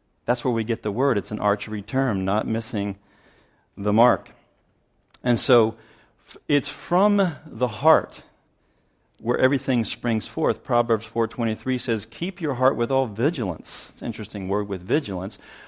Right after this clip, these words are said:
"For from it flow the springs of life." Pay attention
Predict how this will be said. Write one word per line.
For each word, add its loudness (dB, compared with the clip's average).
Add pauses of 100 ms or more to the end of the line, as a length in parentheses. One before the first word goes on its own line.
(120)
"For 2
from 2
it 4 (360)
flow 6
the 2
springs 2
of -2
life." -4 (580)
Pay 0
attention -4